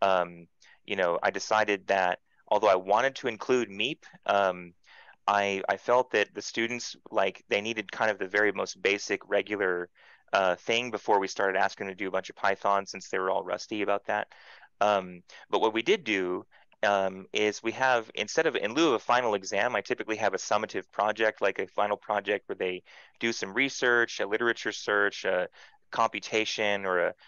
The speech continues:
solving a really hard problem from the book. And for some of them, I encourage them to, to learn what is meep. Uh,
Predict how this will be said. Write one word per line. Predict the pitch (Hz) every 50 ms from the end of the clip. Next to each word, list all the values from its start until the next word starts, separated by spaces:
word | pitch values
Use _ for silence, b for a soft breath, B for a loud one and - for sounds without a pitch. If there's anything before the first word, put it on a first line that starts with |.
| b b
solving | b - - 113 107 107 107 104
a | 95
really | 92 104 110 107
hard | 98 - 101 101 101 95 -
problem | - 107 107 101 104 101
from | - - 98
the | 95
book. | 92 - 98 110 143 - - - _ B B B B B B B B B _
And | 110 107 107 107 104
for | - -
some | - - - 190 208 196
of | 139 113
them, | 120 107 104 104
I | 98
encourage | 95 95 92 - 139 143 147 127 113 -
them | - 101 95 92
to, | - - - 113 104 101 95 95 -
to | - - 98
learn | 95 110 113 123 123 113 104
what | 104 104 107
is | 104 95 -
meep. | 98 95 98 120 147 - - _ _ b b b b b b b -
Uh, | 101 98 98 95 92 90